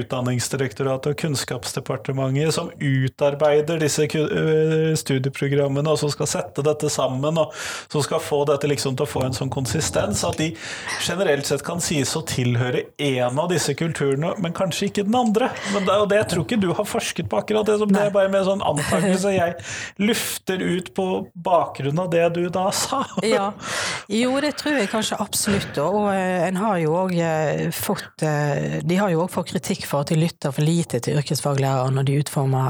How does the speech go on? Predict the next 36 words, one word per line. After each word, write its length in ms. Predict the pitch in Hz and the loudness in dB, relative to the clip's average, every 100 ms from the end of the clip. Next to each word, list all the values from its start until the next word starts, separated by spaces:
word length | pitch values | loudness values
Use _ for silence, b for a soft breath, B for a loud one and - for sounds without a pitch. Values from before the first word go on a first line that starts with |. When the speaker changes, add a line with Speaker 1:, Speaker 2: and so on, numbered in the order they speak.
| 143 139 | 0 -2
Speaker 2:
eh, 180 | 143 143 | 0 2
læreplaner. 640 | 143 139 - 135 147 147 B B B B B B - | 2 0 0 -2 -2 -4 B B B B B B -4
Eh, 560 | 185 165 160 156 160 156 | 0 2 2 2 0 0
så 160 | 180 | 0
det 100 | 196 | 2
er 60 | 180 | 2
jo 220 | 160 147 | 2 0
rimelig 360 | 147 196 208 170 | 0 2 2 0
å 40 | |
anta 320 | 156 170 - 139 | 0 -2 -2 -4
at 120 | - | -2
det 140 | 151 147 | -2 0
er 80 | |
kanskje 280 | 147 143 151 | 0 0 0
akademiske 680 | 147 151 151 143 135 - 123 | 0 2 2 2 0 -2 -2
kulturer 460 | 135 - 143 131 131 | -2 0 0 2 0
som, 240 | 139 127 143 | 0 0 0
som, 220 | 139 139 131 | 0 2 2
eh, 420 | 135 143 147 147 | 2 0 -2 -2
som 200 | - 151 | 0 0
sitter 480 | - 151 - 147 135 | 0 -2 -2 -2 0
og 80 | 135 | 0
jobber 300 | 147 143 135 | 2 2 2
med 100 | 135 | 2
det 140 | 139 | 0
da. 120 | 143 175 B B B B B B - | 0 -4 B B B B B B 0
Eh, 560 | 185 175 175 170 170 165 180 156 - - - - - | 2 4 2 2 2 2 2 -2 -10 -18 -18 -16 -4
men 180 | 202 202 | -2 0
det 80 | |
er 40 | 226 | 0
ikke 120 | 226 | -2
sikkert 220 | 285 247 | -2 -2
heller 220 | 262 220 190 | 0 0 0
at 80 | 196 | 0
det 60 | |
nødvendigvis, 680 | 196 196 220 190 156 165 170 | 0 0 2 2 2 2 2